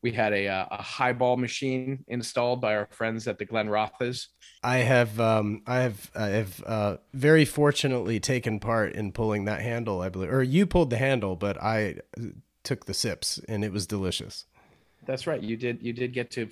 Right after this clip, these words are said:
Speaker 1: fully experience that.
Speaker 2: Right. Yeah, it was delicious, man.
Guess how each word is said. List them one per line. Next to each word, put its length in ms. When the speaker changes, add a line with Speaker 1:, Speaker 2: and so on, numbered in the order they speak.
Speaker 1:
fully 220
experience 560
that. 200
Speaker 2:
Right. 440
Yeah, 260
it 60
was 140
delicious, 580
man. 300